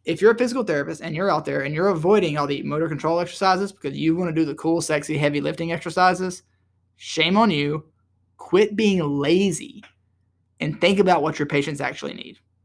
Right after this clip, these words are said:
And if you're on the opposite end of the spectrum, where you're only doing motor control exercises because you're afraid heavy lifting exercises are gonna hurt your patients, buck up, learn how to do heavy lifting exercises correctly, and get out there and give your patients what they need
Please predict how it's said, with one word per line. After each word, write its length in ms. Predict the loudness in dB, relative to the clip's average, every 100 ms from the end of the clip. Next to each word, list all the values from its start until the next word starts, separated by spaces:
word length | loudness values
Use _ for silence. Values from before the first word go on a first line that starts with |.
| _ _ _ _ _ -4
And 140 | -2
if 100 | 2
you're 140 | 4
on 80 | 4
the 100 | 2
opposite 360 | 2 2 2 -4
end 40 |
of 60 | -6
the 80 | -6
spectrum, 440 | -8 -8 -10 -12 _ _ _
where 140 | 0
you're 160 | 0 0
only 240 | -2 2
doing 180 | 2 2
motor 160 | 2 -2
control 380 | -2 -2 -2 -2
exercises 680 | -4 -8 -6 -8 -10 -20 _ _ _
because 280 | -2 0 2
you're 140 | 4
afraid 320 | 2 2 2 2
heavy 300 | 0 0 0
lifting 320 | -2 -4 -6
exercises 440 | -4 0 0 0
are 40 | -4
gonna 160 | -4
hurt 220 | 0 0
your 100 | 0
patients, 600 | -2 -2 0 -2 -6 -12 _ _ _ _ _ _ -16
buck 420 | -6 2 2 4
up, 320 | 4 2 0 -12 _ _ _ _ _ -10
learn 300 | -2 2 4
how 140 | 4
to 80 | 4
do 100 | 2
heavy 240 | 2 2
lifting 300 | -2 -6 -8
exercises 560 | -8 -6 -4 -2 -4 -10
correctly, 960 | -6 -6 -2 -2 -2 -4 -8 -6 -10 _ _ _ _
and 220 | -2 0
get 160 | 2 4
out 160 | 4
there 160 | 4 0
and 180 | 0 -2
give 140 | -2
your 80 | -2
patients 320 | -2 -4 -4
what 120 | -4
they 140 | -4 -6
need 400 | -4 -4 -4